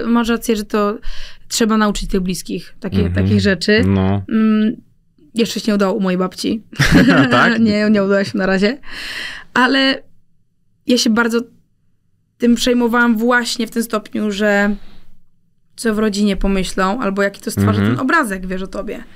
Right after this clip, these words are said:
Speaker 1: Bo ludzie w to naprawdę czasami wierzą. Ja, ja nie, nie jestem w stanie to zrozumieć, ale wierzą.
Speaker 2: Mhm.
Speaker 1: Y, ale odpuściłam sobie.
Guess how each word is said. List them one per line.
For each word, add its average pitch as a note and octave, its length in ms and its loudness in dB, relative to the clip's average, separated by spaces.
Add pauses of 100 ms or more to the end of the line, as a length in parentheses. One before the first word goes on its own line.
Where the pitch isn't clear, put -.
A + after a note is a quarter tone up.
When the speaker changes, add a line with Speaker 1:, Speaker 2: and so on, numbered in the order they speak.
(320)
Speaker 1:
Bo G3 100 2
ludzie A3 240 4
w - 60 -12
to C4 120 0
naprawdę A3 540 0
czasami G#3 440 0
wierzą. A#3+ 340 2
Ja, F#3+ 200 -2
ja A3 200 2
nie, A3 200 4 (100)
nie A3+ 120 4
jestem A3+ 200 -2
w A3+ 40 -6
stanie A3+ 140 -2
to A3+ 120 -4
zrozumieć, G3+ 360 0
ale G#3+ 160 0
wierzą. A3 480 -2 (180)
Speaker 2:
Mhm. F#2+ 340 -2 (1080)
Speaker 1:
Y, A#3+ 500 4 (220)
ale B3+ 280 0
odpuściłam C4 640 0
sobie. G3 340 -6